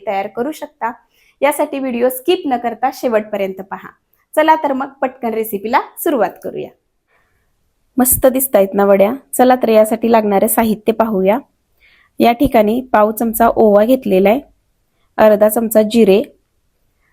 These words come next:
तीन ते चार हिरव्या मिरच्या. हिरवी मिरची तुमच्या आवडीनुसार कमी जास्त करू शकता. त्यानंतर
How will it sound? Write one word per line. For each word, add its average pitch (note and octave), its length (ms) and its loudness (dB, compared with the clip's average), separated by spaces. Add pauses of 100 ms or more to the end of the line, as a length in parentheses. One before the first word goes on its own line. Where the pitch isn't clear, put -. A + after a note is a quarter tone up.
(140)
तीन A#3+ 220 4
ते B3 80 4
चार A#3+ 200 2
हिरव्या A3 340 4
मिरच्या. G#3+ 420 -2 (260)
हिरवी A#3 220 2
मिरची B3 300 0
तुमच्या A#3 320 0
आवडीनुसार A3+ 460 0
कमी G#3+ 260 0
जास्त G#3 360 0
करू G3+ 180 4
शकता. G#3+ 420 -2 (1300)
त्यानंतर A3+ 400 2